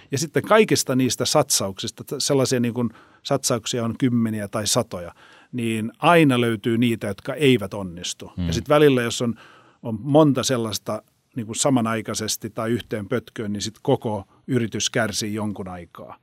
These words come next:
Speaker 2: Joo.
Speaker 1: Mutta eihän siitä ollut pitkä aika, niin me katsottiin Ericssonia, että mitä ne siellä tekee, että ei ne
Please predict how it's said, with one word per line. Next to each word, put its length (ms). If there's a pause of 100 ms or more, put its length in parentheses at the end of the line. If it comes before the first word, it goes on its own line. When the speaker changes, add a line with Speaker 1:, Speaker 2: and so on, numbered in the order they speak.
(240)
Speaker 2:
Joo. 200
Speaker 1:
Mutta 240
eihän 180
siitä 180
ollut 200
pitkä 280
aika, 260
niin 120
me 80
katsottiin 540
Ericssonia, 500
että 120
mitä 240
ne 100
siellä 220
tekee, 360
että 140
ei 100
ne 180